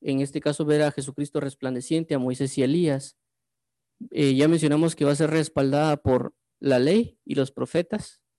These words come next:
Y también dice que quienes aparecieron rodeados de gloria hablaban de su partida que iban Jesús a cumplir en Jerusalén.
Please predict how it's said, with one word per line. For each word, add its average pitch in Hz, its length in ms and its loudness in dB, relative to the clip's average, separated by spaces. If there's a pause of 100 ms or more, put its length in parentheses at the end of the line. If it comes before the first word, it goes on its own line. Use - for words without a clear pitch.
(1600)
Y 156 140 -4
también 165 440 2
dice 180 240 0
que 160 180 0
quienes 151 280 2
aparecieron 143 500 2
rodeados 160 340 4
de 160 100 4
gloria 160 340 4
hablaban 151 340 2
de 151 120 0
su 143 120 -4
partida 147 400 0
que 156 120 -4
iban 151 180 0
Jesús 143 360 -6
a - 80 -8
cumplir 139 340 -4
en 143 100 -6
Jerusalén. 143 580 -6